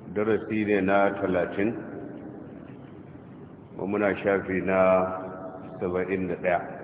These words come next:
Muna babin da yake magana akan al-kabiratus, wato ashira,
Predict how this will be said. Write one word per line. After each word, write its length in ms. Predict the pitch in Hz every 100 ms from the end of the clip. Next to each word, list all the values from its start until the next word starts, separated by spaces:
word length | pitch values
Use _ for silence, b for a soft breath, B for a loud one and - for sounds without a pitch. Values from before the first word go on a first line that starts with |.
| - - - - - - - - 113 - - - - - - - - - - - - - - - -
Muna 300 | 95 98 92
babin 380 | 104 101 104 98
da 40 | 101
yake 220 | 95 101
magana 560 | 92 92 98 95 92 92 - - - - - -
akan 380 | 95 90 104 95
al-kabiratus, 960 | 95 87 - 87 98 98 104 101 98 - - - -
wato 400 | 95 92 87 95
ashira, 560 | 87 98 98 95 85